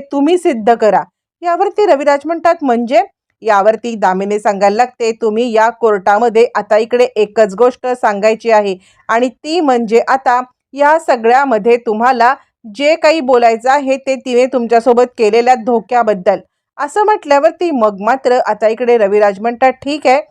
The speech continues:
मी कोर्टामध्ये हे सगळं सिद्ध करून ती माझी मुलगी नाही हे सुद्धा सिद्ध करेन, पण पहिले मला पुरावे हवे आहेत, कारण बरेच दिवस मला सुद्धा संशय येतो आहे या गोष्टीचा. यावर दामिनी म्हणते, "ठीक आहे, मी पुरावे तुमच्याकडे पाठवते."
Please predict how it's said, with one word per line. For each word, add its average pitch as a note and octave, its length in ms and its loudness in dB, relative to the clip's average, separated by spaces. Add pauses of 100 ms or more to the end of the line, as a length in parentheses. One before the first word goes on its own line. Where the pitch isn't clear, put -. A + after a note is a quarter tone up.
(280)
मी B3 120 -8
कोर्टामध्ये A3+ 680 0
हे A#3 180 0
सगळं A#3 280 0
सिद्ध G#3+ 360 -2
करून A#3+ 320 2
ती - 500 -10
माझी B3+ 380 0
मुलगी A#3 420 -4
नाही B3+ 340 0
हे A#3 180 -2
सुद्धा A#3 340 -2
सिद्ध G3+ 340 -6
करेन, A#3+ 300 2 (360)
पण A#3 220 -4
पहिले A3+ 320 2
मला A3 280 2
पुरावे G#3+ 480 0
हवे F#3+ 240 -2
आहेत, F3+ 220 -2 (100)
कारण B3 280 -2
बरेच G#3+ 360 2
दिवस B3 360 0 (300)
मला B3+ 320 0
सुद्धा C#4 380 0
संशय A#3 500 -2
येतो G#3+ 320 0
आहे C4 300 2
या A#3 140 2
गोष्टीचा. G3 540 -4 (360)
यावर C#4+ 260 0
दामिनी F3+ 360 -2
म्हणते, F#3 280 -6
"ठीक E4 260 -4
आहे, C4 140 4 (280)
मी D4+ 80 -8
पुरावे C4 420 0
तुमच्याकडे G#3 520 -4
पाठवते." G3 500 -6